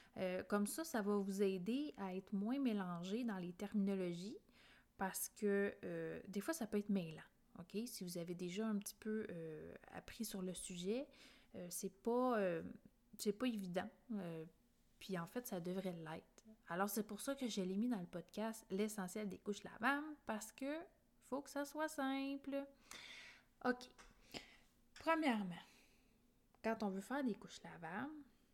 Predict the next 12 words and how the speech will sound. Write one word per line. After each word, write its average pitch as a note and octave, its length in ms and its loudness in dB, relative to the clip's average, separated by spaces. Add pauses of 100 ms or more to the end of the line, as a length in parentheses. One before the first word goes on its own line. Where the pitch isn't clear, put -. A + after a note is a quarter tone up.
(560)
ben, E3 100 -6
quand E3+ 240 -10
on F3 40 -4
veut F3 100 -4
les E3+ 320 -6
utiliser, E3 600 -8 (100)
là, C#4 80 -6 (800)
c'est G#3 160 0
quoi B3+ 140 6
le G#3+ 80 2
but G3+ 160 -2
principal ? G3+ 720 -4